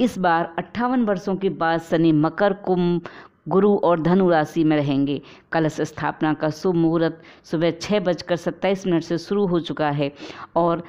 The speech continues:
दस बजकर तेरह मिनट तक रहेगा। इसके बाद अभिजीत मुहूर्त शुरू हो जाएगा। सुबह ग्यारह बजकर चौवालीस मिनट से शुरू होकर बारह बजकर उनतीस मिनट तक रहेगा। फ्रेंड्स,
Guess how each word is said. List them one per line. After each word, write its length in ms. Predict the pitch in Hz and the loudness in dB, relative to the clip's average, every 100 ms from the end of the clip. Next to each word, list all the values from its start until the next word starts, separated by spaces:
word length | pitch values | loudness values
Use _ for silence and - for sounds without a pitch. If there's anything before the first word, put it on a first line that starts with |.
| - - | -8 -2
दस 300 | 175 220 202 | 2 2 2
बजकर 400 | 175 156 180 170 | 0 0 -2 -2
तेरह 340 | 196 214 226 | 2 2 4
मिनट 300 | 208 170 156 | 2 0 0
तक 160 | 170 151 | -4 -4
रहेगा। 420 | 151 135 127 135 139 - _ | -2 -2 -2 -4 -6 -20 _
इसके 320 | 214 - 247 | -4 0 0
बाद 420 | 185 165 160 160 - - - | 2 2 0 -2 -12 -10 -2
अभिजीत 540 | 202 233 190 196 196 | 2 4 2 -2 0
मुहूर्त 400 | 185 170 165 190 - | 0 0 -2 -4 -14
शुरू 280 | - 226 196 | -10 -4 -2
हो 100 | 147 | -2
जाएगा। 420 | 131 139 139 147 147 - | -2 -2 -2 -4 -6 -18
सुबह 300 | - 190 165 | -6 -2 0
ग्यारह 340 | 143 160 170 202 | 2 2 2 2
बजकर 360 | 185 190 180 175 | 0 -2 -2 -2
चौवालीस 540 | 185 185 202 208 202 | 0 0 2 0 0
मिनट 220 | 180 160 | 0 0
से 260 | - 180 180 - - - - _ | 0 -2 -2 -6 -20 -20 -20 _
शुरू 280 | - 240 262 | -2 0 2
होकर 380 | 226 180 185 180 | 2 2 2 0
बारह 320 | 165 196 247 | 2 2 2
बजकर 380 | 208 190 - 175 | 2 -2 0 -2
उनतीस 460 | - 190 185 - - | 0 -2 -2 -8 -4
मिनट 200 | 165 143 | -4 -4
तक 160 | 156 156 | -8 -4
रहेगा। 440 | 143 135 131 131 - _ _ _ _ _ _ _ _ - - | -4 -2 -4 -6 -14 _ _ _ _ _ _ _ _ -20 -20
फ्रेंड्स, 520 | - 190 175 180 175 | -2 2 4 2 0